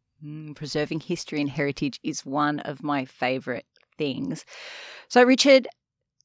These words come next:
tell us about Randwick Football Club. Its history, its values. It's a pretty remarkable club.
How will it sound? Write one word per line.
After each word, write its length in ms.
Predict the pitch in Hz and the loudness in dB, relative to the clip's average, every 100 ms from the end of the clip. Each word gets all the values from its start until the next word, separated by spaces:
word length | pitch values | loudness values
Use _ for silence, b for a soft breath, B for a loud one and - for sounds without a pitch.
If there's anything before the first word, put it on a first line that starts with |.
| - | -2
tell 180 | 254 | 6
us 180 | 339 - | 6 4
about 440 | 311 226 190 196 - | 2 4 8 6 4
Randwick 320 | 165 160 156 | -2 -2 -2
Football 320 | - - 151 | -6 -2 -2
Club. 260 | - - - _ _ _ _ | 0 -4 -4 _ _ _ _
Its 120 | - | -8
history, 720 | - 208 - 190 185 185 185 | 0 0 0 0 2 4 6
its 240 | 175 - - | 4 2 2
values. 840 | 156 170 175 170 160 165 165 160 | 6 6 6 2 2 2 0 -4
It's 140 | - - | -10 -8
a 20 | |
pretty 200 | - 220 | 0 0
remarkable 520 | 156 147 147 - 131 | 4 6 4 2 -8
club. 520 | - 147 127 156 285 | -2 2 2 2 -4